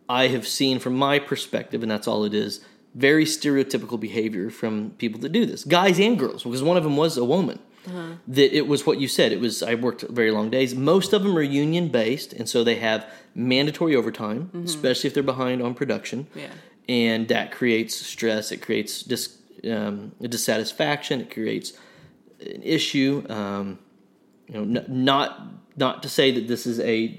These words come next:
Speaker 1: horribly negative thing, but the education level of most people in this field are lower than other fields.
Speaker 2: Mm-hmm.
Speaker 1: Um, and so they don't have the opportunity to say, "You know what, I quit. I'm outta here.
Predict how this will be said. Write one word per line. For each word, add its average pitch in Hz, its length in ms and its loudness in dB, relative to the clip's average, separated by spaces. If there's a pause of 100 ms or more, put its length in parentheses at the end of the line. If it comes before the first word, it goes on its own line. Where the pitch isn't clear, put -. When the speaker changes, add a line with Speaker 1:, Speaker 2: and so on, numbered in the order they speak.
(100)
Speaker 1:
horribly 120 480 0
negative 113 320 0
thing, 180 300 2 (300)
but 151 140 2
the - 160 2
education 170 760 2
level 131 260 4
of 120 80 -2
most 135 260 2
people 127 180 -2
in 131 40 0
this 123 120 -2
field 175 200 0
are 131 120 4
lower 135 480 4
than 123 180 2
other 110 220 0
fields. - 480 0
Speaker 2:
Mm-hmm. 170 300 -10 (380)
Speaker 1:
Um, 104 440 -4
and 156 180 0
so 160 180 6
they 143 200 6
don't 156 380 4
have 160 280 0
the 147 80 0
opportunity 156 560 0
to 143 100 -8
say, 151 140 -4
"You 175 80 0
know 190 60 2
what, 196 100 -4
I 214 60 -4
quit. 117 500 -2
I'm 127 140 -4
outta 113 160 -2
here. - 260 -10